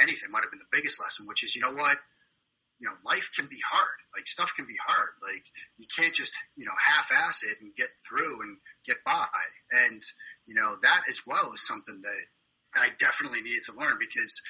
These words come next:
you know, had I not gone to law school, like, so many aspects of my life would be so different. I mean, the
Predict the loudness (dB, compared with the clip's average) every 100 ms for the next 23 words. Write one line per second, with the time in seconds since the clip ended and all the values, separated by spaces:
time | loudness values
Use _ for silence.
0 | -14 -14 -2 2 4 4 2 0 0 -2
1 | -6 -6 -4 -4 -4 -8 -2 -2 0 -4
2 | -4 -10 -18 2 2 4 0 -2 -2 -2
3 | -2 -4 -6 -16 -6 -2 -2 -4 0 0
4 | 0 -6 -6 -4